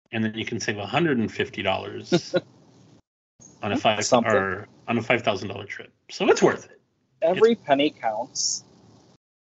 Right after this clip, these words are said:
Speaker 1: Yeah. Oh, did I mention I did the, uh, since I'm out of state, they make you do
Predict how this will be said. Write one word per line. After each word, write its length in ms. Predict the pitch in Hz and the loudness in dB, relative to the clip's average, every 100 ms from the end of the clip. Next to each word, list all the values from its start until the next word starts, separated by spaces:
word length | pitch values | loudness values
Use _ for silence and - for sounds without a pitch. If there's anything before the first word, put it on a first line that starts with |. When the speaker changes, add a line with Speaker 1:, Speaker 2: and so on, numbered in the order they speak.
| _ - | _ -6
Speaker 1:
Yeah. 340 | 123 - - - - - - | -4 -4 -8 -14 -20 -20 4
Oh, 160 | 247 311 | 6 8
did 160 | 208 | 10
I 140 | 226 233 | 8 8
mention 440 | 226 254 311 302 | 6 4 0 0
I 200 | 214 202 | 4 4
did 320 | 196 226 254 | 6 -2 -2
the, 480 | 247 233 220 190 170 | -4 -2 -2 0 2
uh, 420 | 143 123 113 107 120 - - - - - - - - - - | 2 2 0 -4 -8 -18 -20 -20 -20 -20 -20 -20 -20 -20 -20
since 300 | - - 180 | -14 -6 -2
I'm 100 | 190 | 0
out 140 | 151 160 | 2 0
of 80 | 139 | -2
state, 340 | - 139 139 | -2 -2 0
they 120 | 123 | -2
make 440 | 127 131 135 147 175 | -2 0 -2 -2 -10
you 100 | 160 | -8
do 600 | 127 120 113 107 104 | -2 0 0 -4 -12